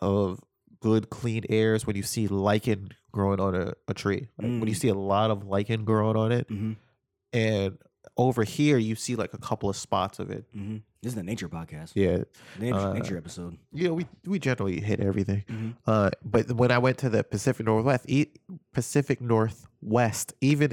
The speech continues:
Speaker 1: in Seattle, you saw much more, uh, lichen growing on trees. Th-,
Speaker 2: Mm-hmm.
Speaker 1: things just looked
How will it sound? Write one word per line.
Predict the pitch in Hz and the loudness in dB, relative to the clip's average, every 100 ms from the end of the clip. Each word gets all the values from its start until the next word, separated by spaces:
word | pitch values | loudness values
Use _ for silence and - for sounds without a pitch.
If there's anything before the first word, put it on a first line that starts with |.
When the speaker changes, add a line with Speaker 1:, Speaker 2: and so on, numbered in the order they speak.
| - | 2
Speaker 1:
in | 123 123 110 104 98 | 4 4 4 2 -2
Seattle, | - - 110 117 127 98 101 | -2 2 4 6 4 2 2
you | - 107 | 0 2
saw | - 110 | 4 4
much | 101 110 117 - | 4 0 0 0
more, | 110 107 98 98 101 _ _ _ _ _ _ _ _ - | 2 4 4 2 0 _ _ _ _ _ _ _ _ -4
uh, | 101 98 92 98 - - _ _ _ | 0 2 2 -2 -6 -10 _ _ _
lichen | 101 98 110 110 101 98 | -2 2 2 2 -2 0
growing | 98 98 98 | 0 2 2
on | 98 | 0
trees. | - 101 101 | 0 -2 0
Th-, | 127 | 0
Speaker 2:
Mm-hmm. | 107 | 2
Speaker 1:
things | 101 175 160 | 2 4 4
just | 147 123 | 2 2
looked | 131 127 - | 2 0 -6